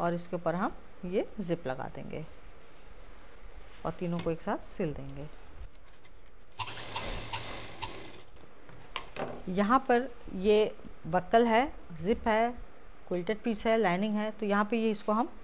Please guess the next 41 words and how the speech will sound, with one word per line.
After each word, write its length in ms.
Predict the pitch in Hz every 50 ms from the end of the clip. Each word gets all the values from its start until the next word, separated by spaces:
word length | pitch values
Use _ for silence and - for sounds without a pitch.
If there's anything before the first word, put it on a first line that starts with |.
| -
इस 100 | - -
तरह 120 | - 202 190
से 140 | - -
मोड़ 220 | 220 202 190 196 190
के 120 | 196 -
finishing 460 | 269 - - 214 208 208 - 277 269
नहीं 120 | 233 214 208
दे 120 | 180 185
पाएंगे। 380 | 180 185 175 170 180 202 269 330 - - - - - - - -
तो 60 | 208
ये 200 | 208 214 254 277
जो 80 | 277 277
कपड़े 320 | - 233 - - 226 247
का 360 | 254 - 262 262 254 - - -
last 440 | 180 185 175 185 202 240 233 - -
वाला 260 | 208 185 185 185 185 185
सिरा 260 | - - 180 170 170
है, 160 | 180 208 220
यहाँ 200 | 208 196 196 202
पर 160 | 208 - 294 294 - - - - - - - - -
इसको 300 | 175 - - - 330 427 - - - - -
double 300 | 180 180 196 185 208 220
machine 360 | 214 208 185 170 - - 190
चला 220 | 175 - 180 160 160
करके, 340 | 160 - 180 170 - - 349 494 - - - - - - - - - - -
मतलब 200 | 170 196 185 - - -
एक 580 | 190 233 262 - - - - - - - - - - -
मशीन 320 | 156 175 170 - 240 247 233
यहाँ 260 | 202 196 233 311 392 320
last 340 | 254 196 180 180 - - 220
में 100 | 214 214
भी 60 | 214
चला 220 | 208 - 202 185 175
देंगे, 220 | 175 196 220 262
जिससे 280 | 277 226 202 202 - 214
कि 80 | 196 214
ये 60 | 208
पूरा 260 | 202 - 170 185 240 466 - - - -
पैक 160 | - 160 139
हो 140 | - - 156
जाएगा। 420 | - - - 127 - - 143 147